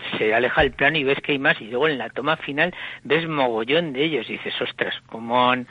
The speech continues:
cómo han sabido ir incrementando la cuestión?". O bueno, también te ves la habilidad del guión, como, eh, para los norteamericanos,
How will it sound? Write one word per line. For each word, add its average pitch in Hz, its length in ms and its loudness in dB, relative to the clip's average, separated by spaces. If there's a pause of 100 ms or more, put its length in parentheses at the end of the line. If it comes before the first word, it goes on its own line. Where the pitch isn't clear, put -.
(320)
cómo 127 200 2
han 131 140 2
sabido 131 320 2
ir 143 60 2
incrementando 131 800 2
la 123 140 2
cuestión?". 135 520 -2 (360)
O - 100 -2
bueno, 147 280 2
también 131 380 0
te 143 260 2
ves 131 300 -2
la 180 60 4
habilidad 135 400 0
del 151 180 0
guión, 151 240 -2
como, 156 460 -2
eh, 123 220 0 (100)
para 127 220 2
los 120 140 2
norteamericanos, 127 840 -2